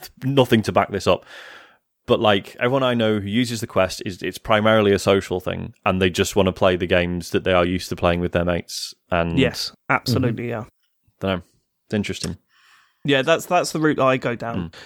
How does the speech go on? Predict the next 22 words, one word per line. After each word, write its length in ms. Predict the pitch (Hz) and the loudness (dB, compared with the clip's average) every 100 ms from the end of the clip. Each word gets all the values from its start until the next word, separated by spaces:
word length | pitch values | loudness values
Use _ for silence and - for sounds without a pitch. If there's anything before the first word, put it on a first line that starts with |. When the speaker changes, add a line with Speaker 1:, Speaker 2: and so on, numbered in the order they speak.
| - | -4
Speaker 2:
Like, 160 | 135 127 | -2 0
I, 160 | - 156 - | 2 2 4
I, 160 | 160 160 - - | 2 2 -2 2
I, 160 | 147 - - - - | 2 0 -10 -16 -4
I've 160 | - 160 | -2 0
still 480 | - - 190 180 160 | -2 0 2 4 2
got 440 | 147 151 - - _ _ _ _ | 0 0 0 -6 _ _ _ _
What 280 | 139 160 - | 0 0 0
the 80 | 135 | 0
Bat 320 | 151 147 - | 2 0 -2
to 140 | - | -10
finish 380 | - 131 110 - | -6 -6 -6 -8
off. 100 | - | 0
Speaker 1:
Yeah, 180 | 123 123 | 6 8
yeah. 180 | 117 95 - _ _ | 6 4 -2 _ _
Speaker 2:
But 100 | - 156 | 0 2
I'm 120 | 180 | 4
not 140 | 214 | 2
gonna 160 | 196 190 | 0 0
do 240 | 165 220 | 2 2
that 240 | 160 127 - | 4 2 0
because 420 | 143 - 151 139 | -2 2 0 0